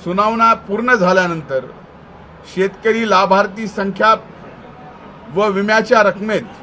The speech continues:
आणखीन मोठी वाढ होणार होय, हे मात्र निश्चित आपल्याला सांगतोय. यासाठी वित्तमंत्री म्हणून आणि उपमुख्यमंत्री म्हणून मागच्याच दोन महिन्यापूर्वी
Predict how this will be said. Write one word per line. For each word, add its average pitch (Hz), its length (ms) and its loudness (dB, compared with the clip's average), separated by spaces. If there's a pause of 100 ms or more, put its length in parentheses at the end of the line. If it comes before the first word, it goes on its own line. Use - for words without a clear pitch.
(520)
आणखीन 196 440 -4
मोठी 214 280 -4
वाढ 208 260 4
होणार 185 340 0
होय, 151 160 0 (880)
हे 202 120 0
मात्र 214 380 -2
निश्चित 190 420 -6
आपल्याला 175 360 0
सांगतोय. - 1160 -14
यासाठी 202 840 -2 (840)
वित्तमंत्री 214 680 -4
म्हणून 214 400 -6 (1300)
आणि 220 380 -2
उपमुख्यमंत्री 214 920 -2
म्हणून 135 300 -8 (1040)
मागच्याच 233 680 2 (1900)
दोन 226 200 2
महिन्यापूर्वी 220 720 -2